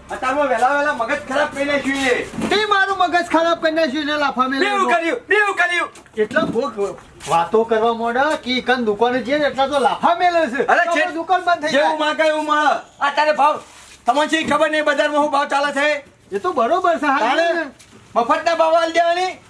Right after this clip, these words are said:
Speaker 1: વાત કરો છો તે?
Speaker 2: મફત નહીં આલવાની
Speaker 1: આ રીતના
Speaker 2: આપણે.
Speaker 1: દુકાન ચલાવશો ને શેઠ, તો પછી હું તો લાવું છું, કહું છું કે ભિખારી થવાનો વારો આવશે.
Speaker 2: ના ખેમા, ભિખારી નહીં થવાનું.
Speaker 1: તાર પછી?
Speaker 2: તારે?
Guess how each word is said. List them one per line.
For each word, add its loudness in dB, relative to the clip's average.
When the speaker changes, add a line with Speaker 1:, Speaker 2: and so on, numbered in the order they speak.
Speaker 1:
વાત 0
કરો 2
છો 2
તે? 0
Speaker 2:
મફત 0
નહીં 2
આલવાની 2
Speaker 1:
આ 2
રીતના -2
Speaker 2:
આપણે. 0
Speaker 1:
દુકાન 0
ચલાવશો 0
ને -6
શેઠ, 0
તો 2
પછી 0
હું -2
તો 4
લાવું 0
છું, -6
કહું 0
છું -2
કે 2
ભિખારી -2
થવાનો 0
વારો 2
આવશે. -2
Speaker 2:
ના 0
ખેમા, -2
ભિખારી -6
નહીં -8
થવાનું. 0
Speaker 1:
તાર -2
પછી? -6
Speaker 2:
તારે? 0